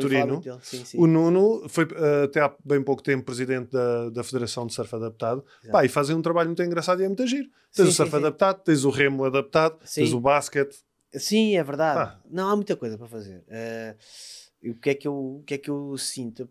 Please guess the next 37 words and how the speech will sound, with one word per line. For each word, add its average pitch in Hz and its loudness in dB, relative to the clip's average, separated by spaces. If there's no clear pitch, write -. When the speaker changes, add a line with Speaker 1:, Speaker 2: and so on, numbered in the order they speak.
Speaker 2:
Pá, 127 -8
sinto 135 -10
que - -14
cheguei 135 -2
aqui 131 -8
à 123 -2
segunda 123 -8
fase. 110 -16
Portanto, 110 -12
a 110 -12
primeira 117 -6
fase 120 -8
é - -10
um 120 -10
bocado 117 -10
a 110 -14
sobrevivência 113 -8
e 117 -12
treinamento. 120 -10
Speaker 1:
E 120 -2
aprendizagem, 123 -2
não 113 -12
é? 123 -14
Speaker 2:
E 120 -14
aprendizagem 113 -10
de, 101 -18
de, 98 -12
pá, - -16
comer, 127 0
eh, 120 -10
dar 107 -8
casa, 135 -2
pronto. 123 -8
Agora 151 0
as 151 -4
coisas 160 -4
estão 160 -6